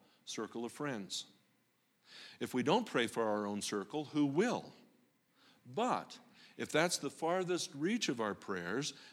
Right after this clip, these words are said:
this may be an index of how small and self-centered our world is. So the question is that Carson is asking, and what we realize here from what Paul is writing is, is there balance?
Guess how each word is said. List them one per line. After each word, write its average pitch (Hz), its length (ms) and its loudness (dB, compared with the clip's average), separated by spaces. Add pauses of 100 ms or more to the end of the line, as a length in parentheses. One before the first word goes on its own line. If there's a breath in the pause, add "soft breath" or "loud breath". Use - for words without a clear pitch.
this 143 240 2
may 180 200 0
be 165 180 0
an 107 140 0
index 98 640 -2 (240 loud breath)
of 120 100 -6
how 131 180 -2
small 139 760 -2
and 113 120 -4
self-centered 123 800 0 (300 loud breath)
our 135 120 0
world 165 400 -6 (140)
is. - 200 -10 (1400 loud breath)
So 139 180 2
the 117 80 -2
question 233 440 0
is 92 260 -6
that 117 180 -6
Carson 151 420 0
is 101 160 -2
asking, 107 480 -4 (240 loud breath)
and 120 160 -4
what 139 160 -2
we 131 140 -2
realize 160 460 0
here 147 180 -2
from 120 260 -6 (300)
what 113 240 -6
Paul 170 340 0
is 113 180 -2
writing 127 540 -2 (320 loud breath)
is, 127 380 2 (340 loud breath)
is 131 220 -2
there 131 200 0
balance? 120 880 -4